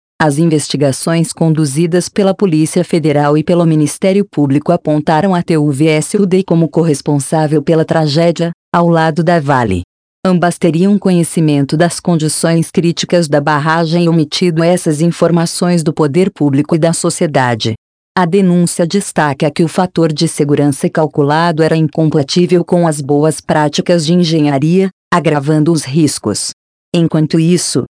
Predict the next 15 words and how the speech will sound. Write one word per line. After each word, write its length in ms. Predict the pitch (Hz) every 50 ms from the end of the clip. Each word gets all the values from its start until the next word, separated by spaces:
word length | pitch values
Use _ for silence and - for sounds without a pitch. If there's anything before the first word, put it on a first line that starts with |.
| _ -
os 180 | - 180 151 170
impactos 640 | 214 214 208 - 165 151 156 151 - - - 156
socioeconômicos 1300 | - - - 185 160 151 139 - - 175 165 170 165 - 180 170 160 156 160 165 175 175 - - 175 160 -
e 40 | 180
ambientais 680 | 160 160 151 165 170 175 160 - 156 147 139 143 143
da 140 | 135 151 139
tragédia 640 | - 165 165 160 151 139 151 170 175 170 - 170 165
permanecem 640 | - 175 165 165 165 165 160 160 - - 170 165 151
evidentes. 760 | 151 139 202 175 147 147 135 131 127 - - 117 - - - - _ _ _ _ _ _ - -
O 60 | 165
rompimento 680 | 151 180 196 196 - 180 160 151 147 143 139 135 -
da 100 | 151 151
barragem 640 | 143 147 156 151 139 156 160 160 170 170 160 175 147 135
destruiu 560 | 135 143 135 - - - 190 175 160 165 170
ecossistemas, 1000 | 160 - - 180 165 - 208 196 - - - 165 151 139 131 131 123 117 -